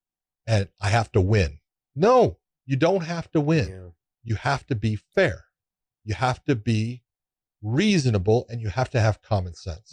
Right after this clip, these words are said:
Speaker 2: What's f-, here? Let, what do you think is fair in that situation? Until it's completely removed from their system, then they can compete again?
Speaker 1: Yes.
Speaker 2: Okay. That's what I
Speaker 1: Exactly.
Speaker 2: thought too. I was thinking the same thing.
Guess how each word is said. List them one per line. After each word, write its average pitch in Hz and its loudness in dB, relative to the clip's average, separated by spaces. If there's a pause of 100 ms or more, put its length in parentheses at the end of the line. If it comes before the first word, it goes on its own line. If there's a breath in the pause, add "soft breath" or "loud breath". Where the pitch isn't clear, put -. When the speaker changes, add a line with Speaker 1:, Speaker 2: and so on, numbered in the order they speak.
Speaker 2:
What's 151 0 (140)
f-, - -16
here? 151 2
Let, 151 -2 (720)
what 165 2
do 254 0
you 240 2
think 190 -2
is - -4
fair 156 2
in 139 0
that 135 -4
situation? 127 -6
Until 151 0
it's 156 -2
completely 147 -2
removed 135 0
from 139 -6
their 123 -2
system, 160 -4
then 139 -4
they 131 -4
can - -18
compete 139 -4
again? 185 -2
Speaker 1:
Yes. 156 -2
Speaker 2:
Okay. 101 -8
That's 131 0
what 196 4
I - 4
Speaker 1:
Exactly. 120 0
Speaker 2:
thought 101 -8
too. 95 -12 (680)
I 120 -10
was 117 -10
thinking 117 -8
the 113 -10
same 113 -8
thing. 117 -8